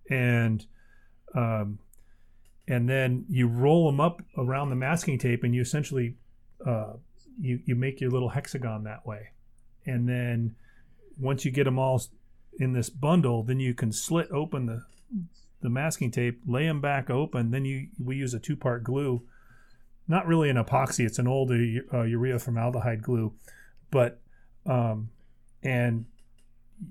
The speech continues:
you slather that on 'em, and you roll 'em back up, and then I use a, a, a string binder, and we actually wind string around them. And, and then there's some,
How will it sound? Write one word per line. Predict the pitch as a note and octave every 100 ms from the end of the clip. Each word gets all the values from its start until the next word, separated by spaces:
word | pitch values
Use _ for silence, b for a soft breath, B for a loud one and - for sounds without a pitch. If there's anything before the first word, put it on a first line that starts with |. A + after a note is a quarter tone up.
| - A3
you | B2 A2+ - -
slather | - D3 D3 C#3
that | C#3+ D3
on | D3+ D#3
'em, | D3+
and | C3
you | A#2
roll | A#2+ D3
'em | D3
back | C#3 C3+ D#3
up, | D3 B2+
and | B2
then | B2
I |
use | B2 C3 B2
a, | A2 - B2+
a, | A2 - -
a | A#2
string | - - F3 D#3+
binder, | A#2 A#2 A2
and | A2
we | A2+ B2+
actually | B2 B2+
wind | A#2 B2+ B2+ A#2
string | - C3+ C#3
around | A2+ G#2+ G2+
them. | G2+ G2 - - - - -
And, | A#2+ A2 G#2+ G#2 G2+ G2+ - - -
and | A2+ A2
then | A#2+ A#2 A2+
there's | A2 A2 -
some, | A#2 G#2+